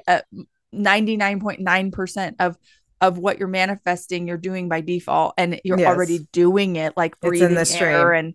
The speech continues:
Speaker 2: Mm-hmm.
Speaker 1: you know, the, the examples they give so often are that you're breathing oxygen and you don't know how that is happening, but you're doing it and you're <laughs> allowing it to be done. And you're
Speaker 2: You're
Speaker 1: having
Speaker 2: manifesting. You're
Speaker 1: You're
Speaker 2: manifesting
Speaker 1: manifesting.
Speaker 2: breathing.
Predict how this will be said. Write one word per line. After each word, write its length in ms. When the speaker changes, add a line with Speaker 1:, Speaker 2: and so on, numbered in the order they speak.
Speaker 2:
Mm-hmm. 200
Speaker 1:
you 80
know, 140
the, 240
the 100
examples 460
they 120
give 260
so 160
often 360
are 180
that 200
you're 140
breathing 600
oxygen 560
and 140
you 80
don't 220
know 260
how 380
that 320
is 180
happening, 640
but 260
you're 140
doing 340
it 100
and 140
you're 120
<laughs> 0
allowing 440
it 140
to 100
be 120
done. 380
And 140
you're 220
Speaker 2:
You're 160
Speaker 1:
having 140
Speaker 2:
manifesting. 1040
You're 140
Speaker 1:
You're 240
Speaker 2:
manifesting 480
Speaker 1:
manifesting. 80
Speaker 2:
breathing. 640